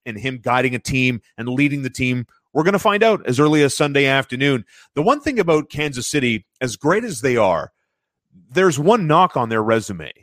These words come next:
And I know it, it's not a trend that carries over week to week, but it's a bit of a tendency the Chiefs have had. They're,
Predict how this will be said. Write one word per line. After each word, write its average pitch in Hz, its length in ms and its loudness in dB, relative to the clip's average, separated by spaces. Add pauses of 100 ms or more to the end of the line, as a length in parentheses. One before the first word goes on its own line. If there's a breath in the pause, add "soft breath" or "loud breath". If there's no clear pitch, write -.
(580)
And 120 420 -4
I 151 100 -4
know 208 120 2
it, 208 120 0
it's 165 280 -2
not 214 120 0
a - 40 -4
trend 143 320 -4
that 131 160 -2
carries 135 320 0
over 123 260 0
week 123 280 -6
to 107 100 -6
week, 107 380 -6 (260)
but 143 100 -2
it's 147 120 -4
a 147 60 -2
bit 202 160 2
of 196 60 0
a 190 60 -4
tendency 143 540 -6
the 107 80 -8
Chiefs - 260 -12
have 98 120 -14
had. 117 180 0
They're, 120 180 -4